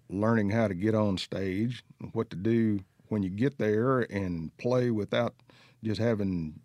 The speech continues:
you know, your wit scared out of you.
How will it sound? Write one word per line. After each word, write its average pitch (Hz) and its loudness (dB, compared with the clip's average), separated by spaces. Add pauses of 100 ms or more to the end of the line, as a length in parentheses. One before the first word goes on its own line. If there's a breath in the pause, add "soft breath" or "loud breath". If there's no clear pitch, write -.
(140)
you 101 -4
know, 90 -4 (640 soft breath)
your 85 -4 (240)
wit 113 -2
scared 92 -4
out 80 -8
of - -14
you. - -20